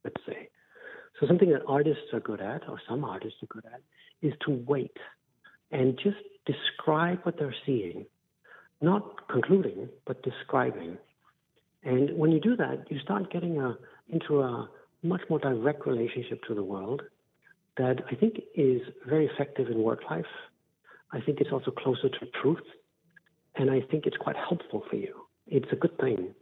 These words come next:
to do. Um, and I saw my students sort of drift away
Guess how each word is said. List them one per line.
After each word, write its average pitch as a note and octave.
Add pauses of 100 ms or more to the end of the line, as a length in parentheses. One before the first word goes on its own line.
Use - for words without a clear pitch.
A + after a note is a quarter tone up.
(160)
to A2+
do. G#2 (720)
Um, B2+
and D#3
I D#3
saw F3+
my E3
students F3+
sort C#3+
of C3
drift E3+
away D3